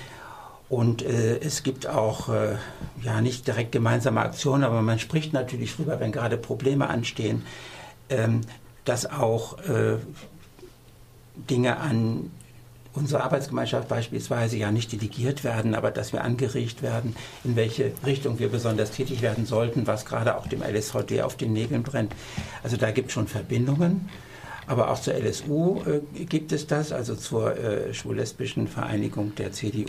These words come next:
U. Ähm, wir haben in der Vergangenheit in der Koalition es immer wieder geschafft, die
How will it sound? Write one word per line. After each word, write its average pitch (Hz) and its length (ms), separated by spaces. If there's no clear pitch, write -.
U. 147 160
Ähm, 120 540
wir 107 220
haben 117 420
in 120 140
der 107 120
Vergangenheit 131 640
in 135 100
der 135 100
Koalition 120 720
es 113 140
immer 117 200
wieder 113 220
geschafft, - 680
die 110 320